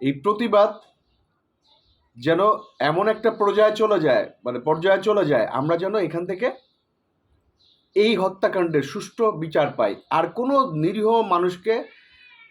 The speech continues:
এই ধরনের ঘটনার ভিতর দিয়ে যেন না যেতে হয়। কোনো তুফাজ্জল, তুফাজ্জলের মতো মানুষ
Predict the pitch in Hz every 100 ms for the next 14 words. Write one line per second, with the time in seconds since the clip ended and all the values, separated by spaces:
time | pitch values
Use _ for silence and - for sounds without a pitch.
0 | _ _ _ _ _ _ _ _ _ -
1 | 202 196 202 202 170 156 160 160 147 135
2 | 143 131 135 127 - 143 131 131 123 127
3 | 127 117 139 147 147 160 180 175 151 127
4 | 90 - 143 151 160 165 160 156 151 143
5 | 120 135 127